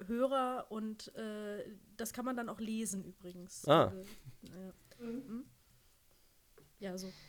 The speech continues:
Speaker 3: Genau, da hab ich mich auch zeichnerisch, äh, völlig verausgabt und hab, ähm, da eine Be-, Bebilderung zu dem Artikel,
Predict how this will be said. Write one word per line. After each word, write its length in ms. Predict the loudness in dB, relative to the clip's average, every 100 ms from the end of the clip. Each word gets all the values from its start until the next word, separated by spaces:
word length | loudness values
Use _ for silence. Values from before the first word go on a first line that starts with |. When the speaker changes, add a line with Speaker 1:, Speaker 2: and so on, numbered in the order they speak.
| -8 2
Speaker 3:
Genau, 360 | 8 10 10
da 220 | 8 6
hab 120 | 6 4
ich 100 | 2
mich 240 | 0 2
auch 160 | 0 2
zeichnerisch, 580 | 2 4 4 2 0 -2
äh, 180 | -6
völlig 380 | -2 2 2 0
verausgabt 720 | 2 2 2 0 -2 -4 -4
und 160 | -8 -6
hab, 260 | -6 -8 -8
ähm, 360 | -6 -6 -8 -8 -4
da 120 | -2
eine 120 | -2
Be-, 140 | -2 -4
Bebilderung 600 | -4 -4 -4 -4 -4 -10
zu 100 | -12
dem 160 | -10 -8
Artikel, 360 | -10 -12 -12